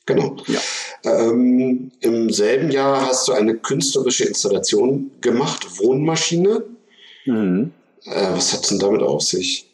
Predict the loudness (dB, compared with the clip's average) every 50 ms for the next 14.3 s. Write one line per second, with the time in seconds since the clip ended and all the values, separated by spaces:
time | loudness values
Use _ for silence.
0 | _ _ -20 _ -20 -20 -18 -18 -20 -20 _ _ _ _ 0 0 2 2 2 2
1 | 2 2 2 0 -2 -4 -2 -2 0 0 0 -2 -4 -4 -2 -2 0 2 2 2
2 | 2 2 2 2 2 0 0 0 2 2 2 2 0 -2 -2 -4 -4 -4 -4 -2
3 | -2 0 0 0 0 0 0 -2 -2 -2 -2 -6 -4 -2 -2 0 0 2 2 2
4 | 0 0 0 0 0 2 2 2 2 2 2 2 2 0 0 -2 -4 -8 -8 -10
5 | -8 -2 0 0 2 2 2 2 2 4 4 4 4 4 4 4 2 0 -2 -6
6 | -12 -20 -20 -20 -20 -20 -20 -20 -20 -20 -20 _ _ -4 -2 0 0 2 2 2
7 | 2 2 2 2 2 2 0 0 0 -2 -2 -2 -2 -2 0 2 2 2 4 2
8 | 2 2 2 2 0 0 2 2 2 2 2 2 2 2 0 0 0 0 2 2
9 | 2 4 4 2 2 2 0 -2 -2 -2 -2 -2 -2 -2 -4 -4 -6 -4 -4 -4
10 | -4 -2 0 2 2 2 2 0 -2 -4 -6 -6 -4 -2 0 0 -2 -2 -2 -2
11 | -2 0 0 2 2 2 2 4 2 2 2 0 -2 -4 -8 _ _ _ -10 -4
12 | -2 0 2 2 0 0 0 -2 0 0 0 0 2 2 0 0 0 0 0 2
13 | 2 2 0 0 -2 0 0 0 0 0 -4 -4 0 2 2 2 2 0 -4 -2
14 | -2 0 0 0 0